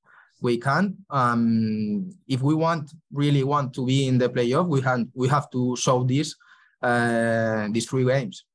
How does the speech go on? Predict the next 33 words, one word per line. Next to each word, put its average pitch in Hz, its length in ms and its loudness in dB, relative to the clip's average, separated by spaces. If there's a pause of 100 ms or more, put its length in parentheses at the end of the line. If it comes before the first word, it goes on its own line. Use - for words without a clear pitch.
(100)
I 113 100 0
mean, 110 320 2 (280)
we, 131 400 2
we 139 80 2
play 143 220 0
at 127 140 -2
home, 196 360 0
and, 117 420 0
uh, 117 220 -4 (520)
uh, 113 760 0
yeah, 123 300 0 (260)
if 127 120 0
we, 147 580 0
it's, 180 340 2
it's, 160 220 0
uh, 165 80 2
I 160 680 0
think 160 260 0
the, 135 300 0
the 131 120 -2
most 156 240 2
important, 151 580 0
uh, 143 160 2
game 151 280 2
we 139 100 2
have, 143 280 0
uh, 139 540 0 (440)
in 139 120 2
the, 131 720 2
in 127 80 0
the 123 80 2
next 135 180 0
week 135 300 -2